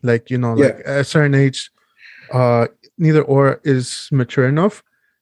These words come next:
Speaker 1: Um, so it's like, you know, like, yeah, once you reach to a certain age, like, fucking, yeah, like, uh, an age difference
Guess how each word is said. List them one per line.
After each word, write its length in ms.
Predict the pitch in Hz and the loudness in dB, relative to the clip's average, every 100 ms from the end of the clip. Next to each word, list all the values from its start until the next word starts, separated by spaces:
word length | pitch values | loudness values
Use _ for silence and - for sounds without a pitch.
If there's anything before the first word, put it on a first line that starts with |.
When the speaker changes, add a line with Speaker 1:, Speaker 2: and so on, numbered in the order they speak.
| _ _ | _ _
Speaker 1:
Um, 580 | - 123 117 113 113 120 - | -4 0 0 0 -4 -8 -6
so 200 | - 143 | 2 2
it's 160 | 135 | 2
like, 220 | 135 113 - | 0 -2 -4
you 100 | 131 | -4
know, 160 | 120 113 | -2 -2
like, 240 | 110 113 | -4 -2
yeah, 140 | 139 127 | 0 2
once 260 | 127 127 | 0 -2
you 140 | 127 127 | -6 -4
reach 280 | 131 127 - | -2 -2 -2
to 80 | 123 | -4
a 40 | |
certain 300 | - 120 110 | -2 -2 0
age, 440 | 127 127 120 - - _ _ _ - 127 | 0 0 -2 -6 -20 _ _ _ -8 -2
like, 200 | 117 110 | -2 0
fucking, 800 | 131 120 120 113 110 104 104 110 - | -4 -2 -2 -2 -4 -6 -10 -10 -2
yeah, 180 | 135 127 | 0 2
like, 240 | 120 117 _ _ _ _ | 0 -4 _ _ _ _
uh, 120 | 156 143 | -2 0
an 140 | 165 143 | 2 2
age 320 | 147 - - | 2 -4 -8
difference 560 | 151 143 143 135 - | -4 -2 -2 -2 -4